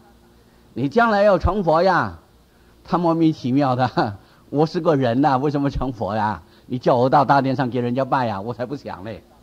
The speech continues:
<laughs> 所以一般人他不懂这个，这个佛法的道理，你跟他说：“哎，你是，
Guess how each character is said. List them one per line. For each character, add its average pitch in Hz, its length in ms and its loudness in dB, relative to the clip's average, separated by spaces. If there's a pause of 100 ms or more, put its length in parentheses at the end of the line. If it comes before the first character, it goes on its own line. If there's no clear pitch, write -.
(240)
<laughs> - 560 -18
所 151 160 -4
以 180 140 -8
一 196 80 -8
般 180 180 -4
人 160 140 -4
他 175 160 -6
不 190 100 -8
懂 135 220 -8
这 170 100 -4
个， 175 100 -8
这 151 120 -10
个 156 100 -6
佛 131 180 -2
法 151 140 2
的 147 140 -2
道 147 160 2
理， 123 240 -4 (220)
你 123 180 -4
跟 180 180 -4
他 185 140 0
说 180 200 -2 (200)
：“哎， 202 160 -2 (200)
你 151 160 4
是， 196 300 0